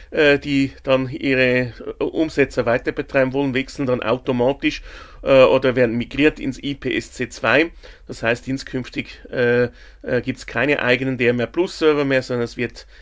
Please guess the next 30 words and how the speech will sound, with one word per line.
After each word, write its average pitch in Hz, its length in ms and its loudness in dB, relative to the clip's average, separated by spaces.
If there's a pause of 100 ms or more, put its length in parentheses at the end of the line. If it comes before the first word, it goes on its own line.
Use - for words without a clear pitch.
(120)
I 127 140 -8
P 110 220 -8
S - 140 -12
C - 180 -4
zwei 92 260 -8
verwendet. 95 640 -12
Das 113 160 -10
noch 127 140 -8
kurz - 320 -6
als 127 100 -4
Info. 104 420 -10 (2500)
Es - 240 -10
bestehen 190 480 4
weltweit 208 560 2
Verbindungen 202 460 0
zu - 120 -4
etwa 151 380 4
sieb-, - 500 -10 (500)
äh, 139 160 6
siebenhundert 165 1000 -2
Umsetzern 165 760 0 (440)
und 156 180 -2
zusätzlich - 880 -4
viele 151 260 2
Hotspots 170 600 -4
weltweit. 143 500 2
Das 123 140 -12
ist 131 100 -10
Stand 131 320 -2
zweitausendachtzehn. 123 1160 0